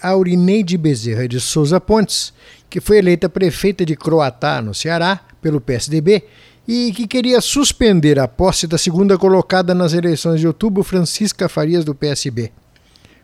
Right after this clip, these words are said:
O ministro também recusou um pedido do P M D B de Almeirim, que apoiou a candidatura de Araci Bentes, primeiro colocado, contra o P D T, que apoiou Gandor Neto, segundo colocado. O juiz determinou a posse do segundo colocado.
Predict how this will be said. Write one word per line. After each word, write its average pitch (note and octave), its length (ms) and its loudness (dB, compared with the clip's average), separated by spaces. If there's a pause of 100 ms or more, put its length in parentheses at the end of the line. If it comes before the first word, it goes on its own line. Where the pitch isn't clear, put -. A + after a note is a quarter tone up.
O A#3 100 0
ministro D#3+ 380 2
também C#3+ 280 -2
recusou D3 400 -2
um - 20 0
pedido G3 400 0
do E3 100 0
P E3 120 -2
M D#3 120 0
D D#3 140 0
B D#3+ 140 0
de D3+ 180 -2
Almeirim, E3 640 2 (460)
que - 80 -2
apoiou E3+ 400 4
a E3 40 2
candidatura D#3 640 -2
de D3+ 120 -2
Araci C#3+ 580 -2
Bentes, E3 420 2 (240)
primeiro F#3+ 460 4
colocado, C#3+ 760 -2 (280)
contra F3 320 4
o B2+ 60 0
P C#3 160 0
D E3+ 160 2
T, G#3+ 280 2 (220)
que - 80 0
apoiou F#3 480 4
Gandor E3+ 460 4
Neto, E3 460 0
segundo D#3 480 0
colocado. B2+ 600 -2 (400)
O D#3 140 0
juiz F3+ 480 4
determinou E3 560 2
a G#3 80 2
posse E3 340 -2
do F3 80 -10
segundo F#3 480 2
colocado. G2 580 -10